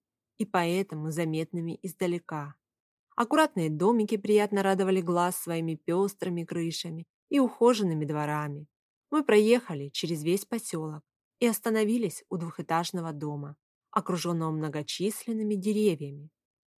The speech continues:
«Вот и приехали», радостно сообщил Павел. «Добро пожаловать в графские развалины». «Ничего себе развалины», покачала я головой.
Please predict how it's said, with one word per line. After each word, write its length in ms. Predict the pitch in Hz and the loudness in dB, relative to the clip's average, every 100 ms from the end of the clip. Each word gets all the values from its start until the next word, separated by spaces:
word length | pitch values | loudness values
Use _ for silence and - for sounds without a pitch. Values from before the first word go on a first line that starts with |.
| _ | _
«Вот 380 | - 160 247 285 | -4 8 10 10
и 60 | 202 | 4
приехали», 840 | 165 156 156 165 170 165 151 151 _ _ _ | 4 2 4 2 2 -4 -6 -8 _ _ _
радостно 480 | 214 196 170 170 180 | 4 6 6 0 -4
сообщил 440 | 196 190 - 160 | 0 -2 -2 -6
Павел. 420 | - 185 147 147 - _ _ _ | -2 -2 -2 -6 -16 _ _ _
«Добро 400 | 165 180 170 180 | 2 4 6 6
пожаловать 640 | 226 240 214 196 208 233 233 _ | 6 4 8 8 8 4 0 _
в 80 | 170 | -4
графские 680 | 175 175 208 - - 240 226 | 6 8 8 4 0 2 4
развалины». 840 | 226 214 220 196 156 143 151 160 _ _ _ _ _ _ - | 4 4 6 6 4 -2 -10 -16 _ _ _ _ _ _ -2
«Ничего 640 | 175 170 - 165 147 156 | 0 2 0 -2 -2 -4
себе 280 | - 165 196 | -4 0 2
развалины», 720 | 196 185 196 190 185 190 196 _ _ | 2 0 0 2 0 -4 -6 _ _
покачала 500 | - 196 196 - 190 | -6 -2 -2 0 0
я 140 | 190 185 | 0 0
головой. 540 | 185 185 175 175 185 | 0 0 -2 -6 -8